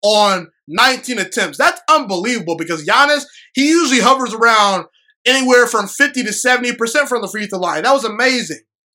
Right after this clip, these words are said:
And I wanna, I wanna zero in on Giannis Antetokounmpo,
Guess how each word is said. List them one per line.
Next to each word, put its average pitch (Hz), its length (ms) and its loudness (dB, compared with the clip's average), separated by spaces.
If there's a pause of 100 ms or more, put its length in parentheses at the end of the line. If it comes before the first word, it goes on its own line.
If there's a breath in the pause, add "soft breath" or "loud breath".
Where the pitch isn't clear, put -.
(120)
And 240 560 2 (840)
I 214 100 2
wanna, 302 220 4 (120)
I 240 160 4
wanna 311 160 0
zero 208 400 -2
in 196 360 -4 (400)
on 190 240 2
Giannis 202 600 0
Antetokounmpo, 190 920 -2